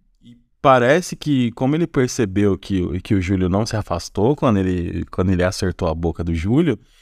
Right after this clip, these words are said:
ele tentou meter uma língua ali no meio. <laughs> E aí, nessa hora, o Júlio caiu na real e, muito sensato, ele falou, "Epa, epa, epa,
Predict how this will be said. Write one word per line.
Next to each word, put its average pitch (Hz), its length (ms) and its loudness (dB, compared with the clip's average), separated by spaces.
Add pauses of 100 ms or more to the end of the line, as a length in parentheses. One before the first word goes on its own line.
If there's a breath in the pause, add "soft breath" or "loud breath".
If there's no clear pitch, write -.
(220 soft breath)
ele 196 180 0
tentou 156 320 0
meter 151 380 2
uma 233 220 2
língua 220 420 4
ali 139 160 6
no 135 100 4
meio. 123 420 4
<laughs> - 80 -6 (840 loud breath)
E - 80 -4
aí, 208 160 4
nessa 190 320 0
hora, 185 240 4
o - 60 0
Júlio 190 260 0
caiu 240 240 -2
na 196 100 2
real 214 520 4
e, 131 240 2
muito 135 340 -2
sensato, 185 640 4
ele 185 100 0
falou, 156 300 2
"Epa, 143 280 0
epa, 311 300 -4
epa, 110 600 0